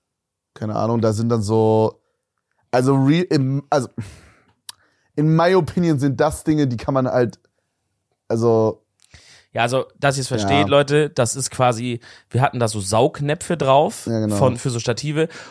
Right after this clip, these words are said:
Speaker 2: und an diesen Saug-, diese Saugnäpfe haben so quasi so ein bisschen so eine, wie wenn man so mit Bleistift, mit Bleistift, sag ich mal, drauf rummalt, haben die so einen ganz leichten grauen Rand hinterlassen. Äh, das kann man doch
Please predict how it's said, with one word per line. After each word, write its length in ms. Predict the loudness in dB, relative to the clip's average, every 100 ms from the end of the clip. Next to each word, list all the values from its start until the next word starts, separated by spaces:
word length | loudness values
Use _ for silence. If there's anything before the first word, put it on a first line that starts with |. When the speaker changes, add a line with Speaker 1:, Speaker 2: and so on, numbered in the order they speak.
| -6
Speaker 2:
und 180 | -4 -2
an 80 |
diesen 200 | -4 -4
Saug-, 420 | -2 2 2 0 -6
diese 180 | -8 -4
Saugnäpfe 580 | 0 0 0 -6 -4 -2
haben 200 | 0 -2
so 60 | -4
quasi 260 | -2 -2
so 80 | -4
ein 80 | -6
bisschen 300 | -6 -4 -4
so 160 | -2 -2
eine, 280 | -2 -2 -6 -16 -20 -20 _ _ -10
wie 220 | -6 0
wenn 120 | 2
man 180 | 2 0
so 220 | 0 0 0
mit 200 | -4 -4
Bleistift, 640 | 0 2 2 -2 -4 -4
mit 140 | -6 0
Bleistift, 360 | 2 2 -2
sag 160 | -2 -2
ich 120 | -2
mal, 280 | 0 0 -2 -10 _
drauf 420 | -4 2 2 2 -2
rummalt, 500 | 0 2 2 0 -2
haben 120 | -4
die 60 | -4
so 80 |
einen 120 | -4 0
ganz 320 | 0 -2 -4
leichten 520 | 0 2 0 -4 -8
grauen 320 | -4 0 0
Rand 240 | 0 -2 -2
hinterlassen. 560 | -2 0 -2 -4 -8 -12 -20 -20 _
Äh, 320 | 0 2 2 0 -8 _ _
das 180 | -10 -8
kann 160 | -4 -4
man 140 | -2
doch 160 | -2